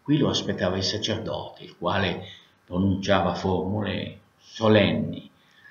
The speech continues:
ehm, che vietavano l'ingresso in chiesa a chi, avendo compiuto il delitto, essendo a conoscenza di esso, non lo confessasse. Era questo un ultimo tentativo di evitare la prova mediante la confessione,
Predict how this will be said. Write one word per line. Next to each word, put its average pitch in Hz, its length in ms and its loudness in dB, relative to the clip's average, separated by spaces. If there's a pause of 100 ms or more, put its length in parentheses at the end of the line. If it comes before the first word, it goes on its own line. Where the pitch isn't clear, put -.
(280)
ehm, 90 1200 0
che 107 140 -2
vietavano 101 720 6
l'ingresso 123 560 -2
in 117 120 -4
chiesa 117 420 4
a 101 80 -4
chi, 127 280 4
avendo 98 640 2
compiuto 117 440 0
il 90 100 2
delitto, 123 640 4
essendo 117 420 -4
a - 40 -10
conoscenza 113 600 -2
di 117 180 0
esso, - 380 0 (180)
non 120 180 2
lo 117 140 4
confessasse. - 840 -2 (840)
Era 104 300 0
questo 113 280 0
un 113 100 2
ultimo 107 640 -2
tentativo 101 840 -2 (1300)
di 202 220 2
evitare 196 560 4
la - 120 -4
prova 73 360 -6
mediante 87 460 -6
la 85 100 -6
confessione, - 880 -12